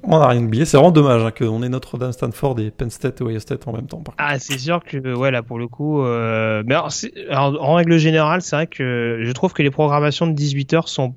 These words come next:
Speaker 2: pas encore, euh, totalement bluffantes. Alors, c'est sûr qu'il y aura le Texas Tech,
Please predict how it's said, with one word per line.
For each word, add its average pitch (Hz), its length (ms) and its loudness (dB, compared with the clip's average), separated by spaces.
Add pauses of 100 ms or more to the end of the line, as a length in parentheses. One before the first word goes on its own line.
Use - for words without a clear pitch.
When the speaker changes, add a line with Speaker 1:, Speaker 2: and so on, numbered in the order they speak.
(140)
Speaker 2:
pas 175 120 2
encore, 165 600 2
euh, 120 440 0
totalement 147 520 0
bluffantes. 143 460 0
Alors, 120 140 -2
c'est 131 100 -6
sûr 151 160 -2
qu'il - 80 -4
y 151 40 2
aura 135 100 2
le 131 60 -2
Texas 135 340 -6
Tech, 147 140 -2